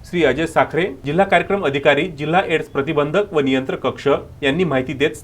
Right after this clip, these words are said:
जागतिक एड्स दिन निमित्त जिल्ह्यामध्ये एचआयव्ही एड्सबाबत जनजागृती रॅली, रंगोली स्पर्धा, चित्रकला स्पर्धा तसेच तज्ज्ञांचे मार्गदर्शन आदी कार्यक्रमाचे नियोजन असल्याबाबत सांगितले. यावेळी जिल्हाधिकारी श्रीमती पवनीत कौर, जिल्हा कार्यक्रम अधिकारी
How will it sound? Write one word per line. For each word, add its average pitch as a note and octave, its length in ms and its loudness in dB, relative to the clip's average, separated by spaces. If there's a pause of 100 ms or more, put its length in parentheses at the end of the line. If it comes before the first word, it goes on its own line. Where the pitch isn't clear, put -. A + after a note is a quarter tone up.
जागतिक F3+ 440 0
एड्स D3+ 240 -2
दिन D3 200 -8
निमित्त E3+ 320 -2 (220)
जिल्ह्यामध्ये C#3 560 0 (320)
एचआयव्ही F#3 540 2
एड्सबाबत C#3 580 2
जनजागृती E3+ 720 -2
रॅली, C3 360 2 (300)
रंगोली D#3+ 340 0
स्पर्धा, B2+ 460 2 (220)
चित्रकला G3 400 4
स्पर्धा C3+ 420 0 (100)
तसेच E3 360 2 (200)
तज्ज्ञांचे F3+ 380 2
मार्गदर्शन E3 800 2 (280)
आदी C#3+ 200 2
कार्यक्रमाचे D#3+ 600 4
नियोजन D3 340 0
असल्याबाबत C#3 600 2
सांगितले. A#2 500 0 (520)
यावेळी D#3+ 240 4
जिल्हाधिकारी F3+ 600 2
श्रीमती D#3 380 -2
पवनीत C3+ 300 0 (100)
कौर, C3+ 220 4 (240)
जिल्हा D#3+ 240 2
कार्यक्रम F#3 440 2
अधिकारी C#3+ 480 2